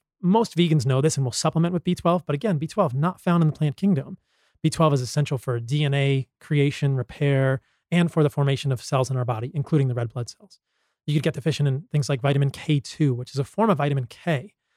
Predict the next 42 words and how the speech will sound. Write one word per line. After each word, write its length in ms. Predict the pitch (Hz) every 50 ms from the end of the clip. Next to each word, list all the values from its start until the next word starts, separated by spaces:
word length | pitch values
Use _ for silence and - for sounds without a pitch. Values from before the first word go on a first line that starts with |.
| _ _ _ _ _ _
K 180 | _ - 247 269
one 200 | 208 160 160 165
is 120 | 202 170
involved 340 | 165 151 135 139 139 147 131
in 80 | 135 127
clotting, 360 | - - - 117 127 170 190
but 120 | - -
K 240 | - - - 220 262
two 220 | - - - 233 247
appears 300 | - - - 156 151 -
to 60 | -
be 80 | 143 139
essential 360 | 131 - - 139 - - 135
for 360 | - - - 139 131 127 - _ _ _ _ _ _ _ _ -
calcium 580 | - - 185 185 185 - - 165 156 143 143 123
partitioning 560 | - - 139 - - - - - 147 139 135
in 80 | 131
the 60 | 131 123
human 220 | 104 139 139 131
body. 380 | 117 113 107 120 143 170 214 - -
And 200 | 175 170 165 - _ _ _ _ _ _ _ -
there's 120 | 165 - -
interesting 320 | 190 180 220 196 - 196 160
studies 340 | - - 147 143 143 131 127
like 140 | 135 127
the 100 | - 143
Rotterdam 460 | 131 127 139 185 240 220 147 139 131 127
study, 240 | - - 135 135 127
which 220 | 120 131 131 - -
suggests 380 | - 143 117 170 175 160 -
that 80 | - -
people 240 | - 240 - 277 190
who 100 | 165 160
get 260 | 123 160 147 - - _
more 480 | 143 135 139 143 156 180 196 202 202 196
vitamin 320 | 165 156 165 160 156 156 156
K 200 | - 151 147 147
two, 360 | - - - 202 165 127 123
which 180 | 127 143 - 156
is 100 | - -
found 260 | 185 175 170 160 156 - _
essentially 600 | - - - - 240 240 - - 202 175 151 156